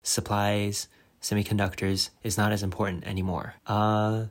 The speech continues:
whether Taiwan is a s-, a, a fort for the U S against China, the first line of defense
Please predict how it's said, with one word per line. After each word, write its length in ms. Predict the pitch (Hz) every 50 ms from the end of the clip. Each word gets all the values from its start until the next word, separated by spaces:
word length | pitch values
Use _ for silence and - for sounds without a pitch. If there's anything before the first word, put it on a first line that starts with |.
| - _ -
whether 340 | 117 123 127 135 135 131
Taiwan 540 | 123 - 123 113 110 117 113 110 110 113 117
is 560 | 117 110 110 101 104 104 101 95 - - - - -
a 80 | 113 101
s-, 220 | 95 - - - - -
a, 40 | 117
a 800 | 104 101 101 101 101 - - 110 101 95 95 92 98 98 90 - -
fort 560 | - - - - 131 135 143 139 - - - - _ _ _ _
for 160 | - - - 110
the 100 | 110 117
U 180 | 117 113 117
S 180 | 120 127 - -
against 520 | 123 107 110 113 117 - - - - - -
China, 440 | - - 113 104 110 120 131 143 135 - _ _ -
the 120 | - 104
first 360 | 95 - - 127 123 - -
line 160 | 127 117 120 117
of 100 | 107 107
defense 580 | 110 95 - - 110 127 131 - - - -